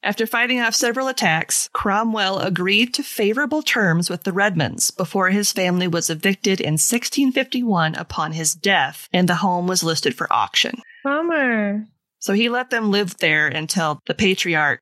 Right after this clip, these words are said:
Speaker 1: died, and then he was like, "Okay, skedaddle. I own this."
Speaker 2: It's my house again.
Speaker 1: It's my house.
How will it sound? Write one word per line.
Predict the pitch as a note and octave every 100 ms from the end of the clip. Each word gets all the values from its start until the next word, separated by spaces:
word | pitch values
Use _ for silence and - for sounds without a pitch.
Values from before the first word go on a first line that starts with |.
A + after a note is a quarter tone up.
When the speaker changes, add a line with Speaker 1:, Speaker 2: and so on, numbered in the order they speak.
| -
Speaker 1:
died, | D3 A#2 - -
and | E3+
then | E3+
he | F3 D#3
was | D3+ D3+
like, | C#3+ -
"Okay, | - G3+ D#3+ D3 - _ _ _
skedaddle. | - - F#3 D#3 C#3+ C#3 D3+ _ -
I | D3+
own | D#3+ D#3
this." | C3+ D3+ - - _ _ _ -
Speaker 2:
It's | A3
my | G#3
house | G3+ G3+ G3
again. | G#3 G3+ G3+ G3+
Speaker 1:
It's | G3+
my | F3 E3
house. | C#3 C#3+